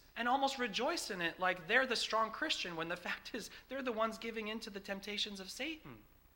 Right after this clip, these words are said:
It's not maturity to abuse liberty. That's actually the opposite. It's immaturity to fail to see where the line is. To not use lawful things lawfully, but to use lawful things unlawfully.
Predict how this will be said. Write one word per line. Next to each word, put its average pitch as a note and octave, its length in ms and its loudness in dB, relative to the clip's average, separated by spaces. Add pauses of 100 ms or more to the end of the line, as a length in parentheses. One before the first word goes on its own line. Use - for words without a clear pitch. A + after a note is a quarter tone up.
(880)
It's - 120 -14
not A#3 180 -4
maturity F#3+ 600 2
to - 180 -2
abuse E3 640 0 (240)
liberty. D#3+ 640 0 (240)
That's A3 320 -2 (220)
actually A3 400 2
the A3+ 80 -6 (120)
opposite. B3+ 400 -2
It's F#3+ 140 -4
immaturity F3 760 -2
to F3 140 -8
fail G3+ 240 -2
to G#3 120 -10
see F#3+ 220 -4
where E3 180 -2
the F3 120 -4
line G#3+ 360 -6 (160)
is. - 220 -12 (1800)
To - 80 -10
not F3+ 280 4
use F3+ 200 -2
lawful E3+ 300 2
things E3 300 -6
lawfully, C#3+ 600 -2
but C#3 120 -10
to E3 100 -10
use D3+ 120 -10
lawful D3 300 0
things D3 320 -8
unlawfully. B2 720 0